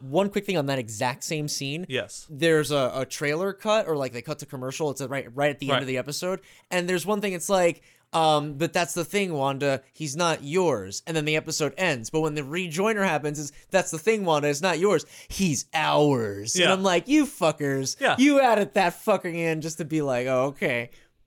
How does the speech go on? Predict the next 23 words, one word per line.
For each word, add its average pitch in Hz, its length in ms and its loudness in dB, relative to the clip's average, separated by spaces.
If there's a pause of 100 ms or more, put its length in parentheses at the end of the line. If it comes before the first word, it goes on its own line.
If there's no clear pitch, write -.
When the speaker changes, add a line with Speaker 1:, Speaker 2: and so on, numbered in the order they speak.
(120)
Speaker 2:
So, 180 720 2
well, 185 160 2
look, 165 320 -6
so 190 160 -2
yeah, 185 220 2
so 170 160 -2
that's 185 300 0
the 220 100 0
ba-, 160 280 -2
that's 165 300 0
why 151 440 0
this 139 200 -8
is 135 140 -6
all 123 140 0
happening. 113 440 -6 (100)
Speaker 1:
Right. 143 220 2
Speaker 2:
Is 143 100 0
'cause 143 160 -2
she 156 260 0
is 139 380 0 (120)
overtaken 170 520 0
by 143 140 2
grief, 123 380 -6